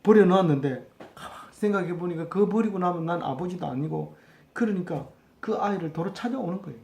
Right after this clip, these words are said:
그 버렸던 아이를 도로 찾아와서 포기하지 않고 이제 그걸 팔아요. 이 팔면은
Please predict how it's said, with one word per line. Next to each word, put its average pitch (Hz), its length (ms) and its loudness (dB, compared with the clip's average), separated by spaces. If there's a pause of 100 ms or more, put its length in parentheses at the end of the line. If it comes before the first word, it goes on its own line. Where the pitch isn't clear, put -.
(440)
그 131 180 -8
버렸던 151 440 0
아이를 117 200 -10 (140)
도로 147 200 -2
찾아와서 147 680 -2 (280)
포기하지 156 460 -2
않고 127 420 -6 (380)
이제 143 140 0
그걸 175 300 0 (220)
팔아요. 247 500 6 (600)
이 147 100 -6
팔면은 233 760 8